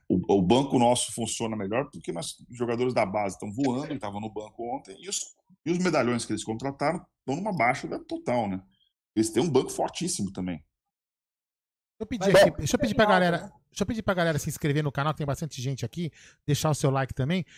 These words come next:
Speaker 2: e vou pedir aqui pro pessoal apoiar uma campanha aqui, epa, ah, vo-, voltou já. Pedir pro pessoal que tá querendo, o, o Ricardo de Palestra Assis tá soltando uma campanha pedindo pra gente, viu, já levar lá uma, uma, uma,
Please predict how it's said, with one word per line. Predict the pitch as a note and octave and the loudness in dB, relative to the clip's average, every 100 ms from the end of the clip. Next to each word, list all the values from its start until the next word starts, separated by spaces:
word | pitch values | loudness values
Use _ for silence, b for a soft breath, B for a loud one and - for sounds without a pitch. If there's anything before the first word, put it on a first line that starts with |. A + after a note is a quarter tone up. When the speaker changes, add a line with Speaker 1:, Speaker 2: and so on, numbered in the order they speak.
| b - | b -2
Speaker 2:
e | E3+ | 0
vou | A#3 | 0
pedir | A3 E3 | 0 0
aqui | G3 F#3+ | -2 -4
pro | F#3 | -4
pessoal | F#3+ - F#3+ | -2 0 0
apoiar | - E3 D#3+ | 2 0 0
uma | F3 | -2
campanha | - E3 C3 D3+ D#3+ | -4 -4 -2 -2 -4
aqui, | - E3+ | -4 -4
epa, | F3 - G#3 A3 A3 G3+ _ _ _ _ | -4 -6 -6 -6 -8 -12 _ _ _ _
ah, | A#2+ | -8
vo-, | G#2 G2+ A2+ | -6 -6 -6
voltou | - B2+ - G#2+ | -4 -6 -4 -4
já. | G2 F#2+ b b b | -6 -10 b b b
Pedir | D3+ E3+ | -4 -2
pro | - F#3 | 0 0
pessoal | F3 D#3 E3+ | 0 0 0
que | - | 0
tá | E3+ | -4
querendo, | D#3+ D#3 D3+ | -4 0 0
o, | D3+ | 2
o | |
Ricardo | C#3 - G3 F#3+ D3 | 0 0 2 2 2
de | |
Palestra | - C3+ C3+ - | 0 0 0 -2
Assis | A#2 - F3 | -4 -4 -4
tá | E3 | -2
soltando | D3 D#3+ D#3+ | -2 -2 -2
uma | D#3+ E3 | -2 -4
campanha | D#3+ B2+ C#3+ F3 D3+ A2+ b b _ | -6 -4 -2 -2 -2 -6 b b _
pedindo | D#3 C#3+ F#3 | -8 -4 -2
pra | F3 C#3+ | 2 2
gente, | B2+ E3+ C#3+ | 2 0 -2
viu, | C3 | 0
já | C3+ C3+ | 0 2
levar | C#3+ B2 E3 | 0 0 0
lá | D#3 | 0
uma, | D3 C#3 C3+ | -2 -4 -6
uma, | C3 B2+ B2 | -6 -4 -6
uma, | C3 B2+ A#2+ | -6 -6 -4